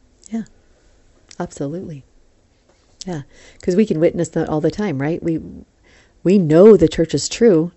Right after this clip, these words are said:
not because we see the church is true, <laughs> but we know it in our heart is to be true. Yeah.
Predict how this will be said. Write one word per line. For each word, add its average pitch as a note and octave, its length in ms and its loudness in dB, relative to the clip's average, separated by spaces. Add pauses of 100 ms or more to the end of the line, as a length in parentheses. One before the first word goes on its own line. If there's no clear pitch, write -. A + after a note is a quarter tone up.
not F#3+ 160 -2
because G3 360 0
we F3+ 240 0 (200)
see - 300 2
the D#3+ 120 2
church - 320 -4
is D3 140 -6
true, A3+ 380 6 (240)
<laughs> - 220 -20
but E3+ 140 4
we F3 160 0
know E3+ 340 -2
it D#3+ 140 -2
in D#3 140 -6
our D#3+ 100 -8
heart D3 360 -14
is D#3 160 -14
to E3 100 -20
be D3+ 120 -10
true. - 260 -18 (760)
Yeah. - 120 -12